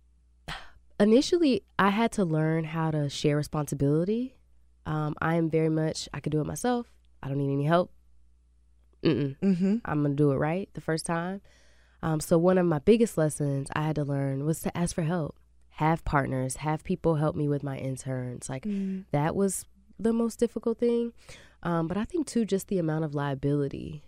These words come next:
Speaker 1: as a
Speaker 2: Mm.
Speaker 1: clinician in
Speaker 2: Yeah.
Speaker 1: private practice, uh, as a female.
Speaker 2: Yeah.
Speaker 1: Um, you mentioned helping people of color. I take Medicaid,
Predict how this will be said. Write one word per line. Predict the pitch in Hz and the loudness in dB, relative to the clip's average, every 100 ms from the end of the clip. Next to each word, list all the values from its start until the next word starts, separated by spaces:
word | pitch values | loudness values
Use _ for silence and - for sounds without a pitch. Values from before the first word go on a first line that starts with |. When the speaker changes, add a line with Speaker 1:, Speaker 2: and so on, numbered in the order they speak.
| _ | _
Speaker 1:
as | 196 196 202 190 180 | -2 0 2 2 2
a | 175 | 0
Speaker 2:
Mm. | |
Speaker 1:
clinician | 170 147 143 - 143 139 139 139 | -2 -2 -2 -4 -4 -4 -8 -8
in | 147 | -6
Speaker 2:
Yeah. | 190 | -2
Speaker 1:
private | 143 139 | -2 -2
practice, | - 139 135 147 - - | -4 -6 -4 -8 -8 -12
uh, | 139 - | -14 -8
as | 143 156 | -6 -6
a | |
female. | - 143 139 143 143 143 143 | -4 -4 -2 -4 -6 -8 -6
Speaker 2:
Yeah. | 180 175 160 - - | -2 -2 -4 -10 -6
Speaker 1:
Um, | 151 151 | -2 2
you | 170 | 4
mentioned | 160 165 - 147 139 | 4 2 0 -4 -2
helping | 143 151 - 143 | -2 -4 -2 -6
people | 160 143 147 | -6 -6 -6
of | 143 | -6
color. | - 143 139 | -4 -2 -4
I | - 147 | -6 -2
take | 180 | -2
Medicaid, | 170 156 151 - 143 143 151 | 0 -2 -4 -4 -4 -4 -8